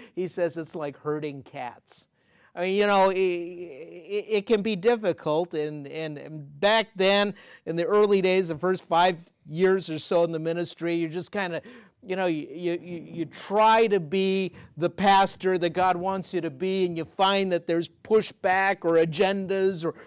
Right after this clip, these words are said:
or things coming into play or resistance.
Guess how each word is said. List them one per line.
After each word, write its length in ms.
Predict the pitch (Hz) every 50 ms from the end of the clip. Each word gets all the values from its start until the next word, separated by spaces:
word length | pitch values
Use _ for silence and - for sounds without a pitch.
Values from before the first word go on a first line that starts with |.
| _ -
or 100 | 180 185
things 380 | 180 _ - 208 190 190 165 -
coming 360 | - 208 185 190 185 185 185
into 200 | 185 185 165 175
play 340 | - - - 175 180 185 196
or 80 | 185
resistance. 1040 | 165 165 170 180 175 165 143 143 165 208 214 202 208 - - - 196 202 208 202 -